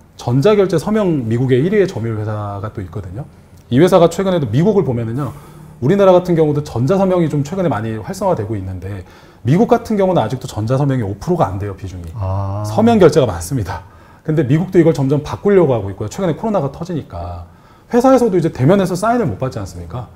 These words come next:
Speaker 1: 그러다 보니까 전자서명으로 바뀌었는데, 그 점유율 현재 일 등은 도큐사인이라고 하는 상장사가 하고 있고, 그리고 이 위가 어도비의 이제 어도비 사인, 이런 애들이 하고 있는데, 최근에 미국 정부에서 이 도큐사인 회사를 이용해서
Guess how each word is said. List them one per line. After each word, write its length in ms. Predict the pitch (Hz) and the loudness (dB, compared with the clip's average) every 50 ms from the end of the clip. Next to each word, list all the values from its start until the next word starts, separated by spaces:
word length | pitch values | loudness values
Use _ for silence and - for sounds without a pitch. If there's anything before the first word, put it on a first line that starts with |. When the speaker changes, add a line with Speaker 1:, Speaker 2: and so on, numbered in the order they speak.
| - - - - - | -20 -20 -20 -18 -6
Speaker 1:
그러다 160 | - 143 147 | 0 2 4
보니까 260 | 151 143 139 131 175 180 | 4 4 4 2 2 0
전자서명으로 720 | - - 110 120 131 170 180 185 175 175 170 160 151 139 | 0 -2 -2 2 4 4 4 4 4 4 2 2 2 0
바뀌었는데, 640 | 113 101 - - 131 123 123 123 139 190 226 220 - - - - - - - | -2 -4 -6 -6 -4 -4 -4 -2 -2 -2 -2 -4 -8 -18 -20 -20 -20 -12 -6
그 100 | - 143 | -6 -4
점유율 400 | - 131 131 156 180 175 175 165 | 0 2 2 4 4 4 4 4
현재 240 | 170 196 185 180 160 | 2 2 2 2 4
일 160 | 120 123 131 | 4 2 0
등은 220 | - 156 147 139 | 0 -2 -2 -2
도큐사인이라고 680 | 143 - - - 151 - 170 143 135 123 120 117 110 113 | -4 -6 -6 -6 -6 -4 -2 -4 -2 -2 -2 -4 -4 -4
하는 280 | 110 110 110 104 101 | -6 -6 -8 -8 -8
상장사가 480 | 107 - 156 156 156 143 131 139 117 117 | -6 -6 -4 -4 -2 -2 -2 -4 -4 -4
하고 220 | 110 156 170 156 | -6 -6 -4 -6
있고, 440 | 113 87 - - 101 92 87 85 - - - - - - | -6 -6 -8 -12 -10 -10 -10 -12 -14 -18 -20 -20 -18 -8
그리고 160 | - 135 131 117 | -2 0 0 2
이 160 | 110 139 160 | 2 4 4
위가 220 | 180 185 175 170 | 4 6 6 6
어도비의 640 | 135 110 113 127 120 156 139 135 135 135 131 123 117 | 6 6 4 4 2 2 2 2 2 2 2 0 0
이제 120 | 104 113 | -4 -4
어도비 320 | 98 95 107 147 151 156 | -4 -2 -2 0 0 0
사인, 280 | 143 - 135 123 117 104 | 0 -2 -4 -6 -4 -4
이런 180 | 110 127 127 123 | -4 -4 -4 -4
애들이 180 | 110 - 107 | -4 -6 -6
하고 220 | 107 139 143 151 143 | -6 -6 -4 -6 -6
있는데, 420 | 98 87 85 85 107 107 101 90 - - - - - - - - | -6 -6 -8 -8 -8 -8 -10 -10 -12 -18 -20 -20 -20 -20 -20 -8
최근에 280 | - - 220 240 233 180 | 0 4 6 6 6 6
미국 400 | 120 123 139 165 190 190 - - - - _ | 4 4 4 4 2 0 0 -10 -20 -20 _
정부에서 640 | - - - 113 131 160 175 226 226 214 - 185 151 | -12 -6 -2 0 2 4 6 6 6 6 6 4 2
이 100 | 151 143 | 2 0
도큐사인 580 | - 120 - 220 175 185 202 190 185 170 160 | -2 -4 -4 -4 -2 0 0 0 2 2 0
회사를 280 | 151 143 151 147 143 135 | 0 0 2 2 2 2
이용해서 720 | 110 107 113 113 110 107 - 170 196 226 220 - - - | 0 0 -2 -2 -2 -2 -2 -2 -2 -2 -2 -8 -20 -20